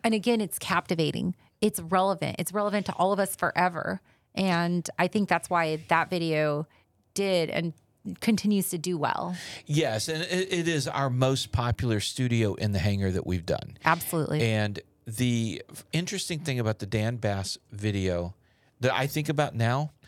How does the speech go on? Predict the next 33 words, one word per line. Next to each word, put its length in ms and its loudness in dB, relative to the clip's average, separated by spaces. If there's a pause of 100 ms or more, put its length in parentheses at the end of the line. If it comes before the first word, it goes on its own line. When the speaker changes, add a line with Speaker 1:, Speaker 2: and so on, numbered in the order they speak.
(540)
Speaker 2:
is, 320 0 (160)
is 400 -2
a, 140 2 (240)
a 260 0 (140)
tinge 280 -2
of 140 -2
regret. 640 -2 (840)
Because 500 2
when 380 0
we 140 2
were 140 2
rolling, 460 0 (460)
most 480 2
of 100 -4
our 100 2
in 200 0
the 60 2
hangars 680 0 (300)
up 160 0
to 100 2
that 220 0
point 340 -2
were 380 0 (520)
twenty 380 0
minutes 360 0
at 120 -14
the 80 -4
most, 640 -4
you 120 2
know, 60 0
maybe 300 2
Speaker 1:
Right. 100 -2
Speaker 2:
twenty-five. 840 -4